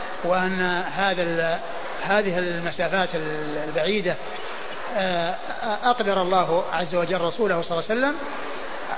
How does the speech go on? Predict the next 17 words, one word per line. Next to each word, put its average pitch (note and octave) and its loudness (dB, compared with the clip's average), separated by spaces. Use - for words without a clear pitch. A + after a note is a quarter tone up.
بأن G3+ 2
رفعه F#3+ 4
إليه G3 4
وتجاوزها G#3+ 4
في F#3+ 2
ليلة G#3+ 8
واحدة D#3 2
في G#3+ 4
ذهابه B3+ 4
وإيابه، F#3+ 4
لأنه F3+ 0
ذهب F3+ 2
في - 2
الليل G#3+ 6
ورجع C4+ 10
في F#3 2
الليل F#3 2